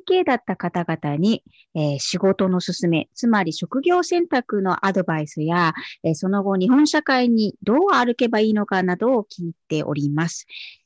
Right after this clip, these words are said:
えー、史郎さんにおいて、その今、もともとはアイティーではなく、前の職業があって、その職業選択っていうのがあると思うんですが、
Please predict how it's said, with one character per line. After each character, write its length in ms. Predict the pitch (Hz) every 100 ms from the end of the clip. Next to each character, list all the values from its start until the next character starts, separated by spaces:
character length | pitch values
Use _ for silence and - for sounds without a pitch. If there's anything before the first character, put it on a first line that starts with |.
| 180
え 40 |
ー、 360 | 185 180 175 175
史 180 | -
郎 220 | 415 523 415
さ 180 | 320
ん 80 | 226
に 100 | 202
お 120 | 196
い 80 | 202
て、 300 | - 175 165
そ 120 | -
の 160 | 170 156
今、 260 | 208 175 151
も 140 | 175
と 140 | 285
も 100 | 320
と 140 | 339 381
は 160 | 302
ア 60 | 226
イ 100 | 233
テ 100 | 294
ィ 40 | 294
ー 40 |
で 100 | 208
は 140 | 156
な 160 | 160 185
く、 320 | - 143 - _ -
前 260 | 208 208 185
の 120 | 165
職 300 | - 170 165
業 160 | 156
が 100 | 151
あ 40 | 151
っ 100 | -
て、 100 | 151
そ 100 | 160
の 120 | 151
職 320 | - - 269
業 160 | 294 294
選 240 | 349 392
択 220 | 262 208
っ 20 | 180
て 160 | -
い 20 |
う 20 | 151
の 120 | 151
が 180 | 151 156 - -
あ 140 | 208
る 100 | 214
と 120 | - 156
思 180 | 170
う 40 | 175
ん 40 |
で 100 | 147
す 120 | -
が、 260 | 151 151 139